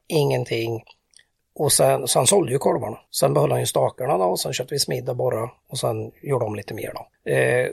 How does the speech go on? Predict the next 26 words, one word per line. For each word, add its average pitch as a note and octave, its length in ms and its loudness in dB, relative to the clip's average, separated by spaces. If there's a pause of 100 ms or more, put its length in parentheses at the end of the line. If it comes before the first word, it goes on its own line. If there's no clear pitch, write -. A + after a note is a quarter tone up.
då D3 120 0
åkte C3+ 160 0
han D#3+ 60 6
ju E3 60 4
på G#3 140 -4
sprit - 800 0
givetvis G2+ 360 -6
på G#2 60 -4
den G2+ 180 -2
nästa A2 260 -2
motor G#2 240 -8
med. F#3 240 0 (640)
Eh, C3 300 2
den D#3 240 6
tror C#3 320 0
jag B2 80 0
han, B2 220 0 (1040)
kan B2+ 240 -6
man B2+ 120 -8
nu, C#3+ 100 -8
sjuhundratretton A#2+ 2000 -4
häst B2 340 -4
eller A2 100 -4
någonting G#2 380 -6
ur G2 100 -4
den, F#2+ 100 -4